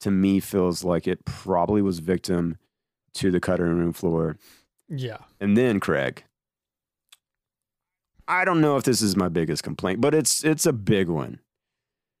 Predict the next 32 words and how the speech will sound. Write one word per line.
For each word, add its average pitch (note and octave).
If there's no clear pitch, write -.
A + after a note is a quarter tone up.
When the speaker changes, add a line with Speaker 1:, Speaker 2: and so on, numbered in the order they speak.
Speaker 1:
It G#3
takes, -
I C3+
clocked B2+
it, -
thirty-four D3
minutes G#2+
for -
Daryl F2+
Hannah E2+
to D#2
show D#2
up, C#2+
and E2+
that G2+
is F2+
the E2
first -
real F2+
indication D#2
that D#2
there's D2+
an C2+
actual C#2
ghost C2+
Speaker 2:
Yes. -
Speaker 1:
in C#2+
this -
castle. -
And G#2+
before E3+
that, A#1